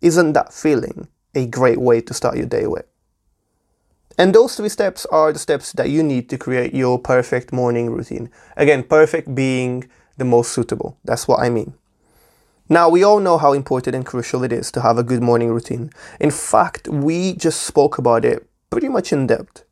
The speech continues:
And what we hear all the time is morning routine this, morning routine that, morning, morning, morning. It's all about the morning routine, isn't it?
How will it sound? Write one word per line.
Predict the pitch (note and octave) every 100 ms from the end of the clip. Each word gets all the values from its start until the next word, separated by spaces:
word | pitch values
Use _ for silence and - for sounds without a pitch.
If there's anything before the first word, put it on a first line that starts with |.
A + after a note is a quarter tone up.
| _ _ _ _ _ _ _ _ _ -
And | F#3 G3 F3+ - - - - - - _
what | D#3 F#3 F#3+
we | G3+ F3
hear | G3 A#3+ -
all | C#3+
the | B2+
time | A#2 A#2+ A#2+ G#2
is | - A#2+ A#2 A#2 -
morning | C3+ C3 C3+ B2+
routine | B2 - B2
this, | A#2+ C3+ G#3 -
morning | B2 A#2+ A#2+ A#2
routine | A2+ - A2+
that, | A2 C#3 - _ _ _ -
morning, | B2+ C3 C3
morning, | B2 A#2+ A#2+
morning. | A2+ A2+ - C3+ C3+ _ - _
It's | - -
all | - E3+
about | C#3+ C3 -
the |
morning | B2 A#2 A2+ A2+
routine, | A2+ A#2+ A#2
isn't | A#2+ A#2
it? | A2+